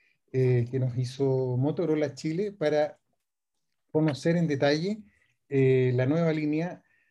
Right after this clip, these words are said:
G cien, renovada línea, potenciada línea,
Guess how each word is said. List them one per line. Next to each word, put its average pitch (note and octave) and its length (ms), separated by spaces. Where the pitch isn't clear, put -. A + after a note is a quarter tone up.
G - 500
cien, C#3+ 540
renovada A#2 520
línea, C3 320
potenciada C#3 640
línea, D3 380